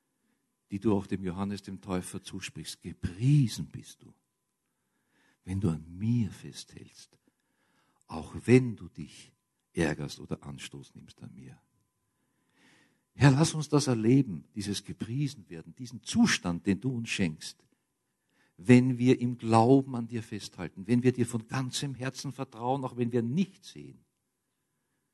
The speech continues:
auch wenn uns Leib und Seele verschmachtet,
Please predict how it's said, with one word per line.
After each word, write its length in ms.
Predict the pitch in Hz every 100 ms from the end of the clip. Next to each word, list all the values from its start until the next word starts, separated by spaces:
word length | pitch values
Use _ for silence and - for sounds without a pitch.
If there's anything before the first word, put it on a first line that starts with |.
| _ _ _ _ _ _ _ _
auch 200 | 117 123
wenn 140 | 139
uns 160 | 147 131
Leib 260 | 123 160
und 140 | 160 156
Seele 260 | 147 156
verschmachtet, 680 | 151 147 135 143 160 -